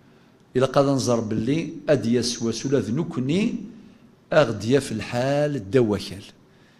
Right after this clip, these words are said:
إلا يوم بمغارة ث-، ثرحم ربي. ذا مغار يتربى الدونيث. ولا ما يوعى الغشي تزالن، سي قار حذر ثكال. حذر الثمور ثاقي القاعة كي في الحوم.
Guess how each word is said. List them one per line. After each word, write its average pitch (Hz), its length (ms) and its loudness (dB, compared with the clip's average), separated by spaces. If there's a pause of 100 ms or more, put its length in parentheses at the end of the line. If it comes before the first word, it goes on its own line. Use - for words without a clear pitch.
(600)
إلا 123 120 4
يوم 135 160 4
بمغارة 113 340 2
ث-، 120 440 -8
ثرحم 120 420 -4
ربي. 107 460 -6 (960)
ذا 135 120 2
مغار 170 600 -2 (280)
يتربى 120 480 0
الدونيث. 127 640 2 (1040)
ولا 160 200 6
ما 190 140 10
يوعى 170 280 12
الغشي 160 440 8
تزالن، 170 800 10 (760)
سي - 240 4
قار 170 220 6
حذر 139 380 6
ثكال. 110 760 2 (920)
حذر 143 280 8
الثمور 156 480 2
ثاقي 131 300 4
القاعة 151 360 6
كي 143 140 0
في - 260 -4
الحوم. 190 640 2